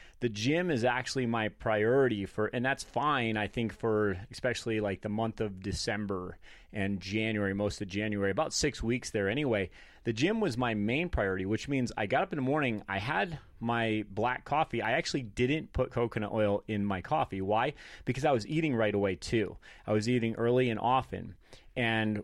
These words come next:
why? Well, mainly 'cause I wasn't gonna go out and run, and I'm not going to cramp up if I have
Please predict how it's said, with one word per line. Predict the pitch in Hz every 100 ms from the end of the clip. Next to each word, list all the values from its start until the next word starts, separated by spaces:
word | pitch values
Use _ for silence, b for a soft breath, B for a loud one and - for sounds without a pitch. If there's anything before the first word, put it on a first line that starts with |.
| 104
why? | 110 127 175 226
Well, | 131
mainly | 135 208 240
'cause | -
I | 180
wasn't | 156 151
gonna | 139
go | 131
out | 127 120
and | 104 90
run, | 107 117 - - - -
and | 113
I'm | 117
not | 131 139 127
going | 131 127 120
to | 113 104
cramp | - - 131 127 110
up | 131 131 95 - -
if | 113 -
I | 107
have | 90 107 107 104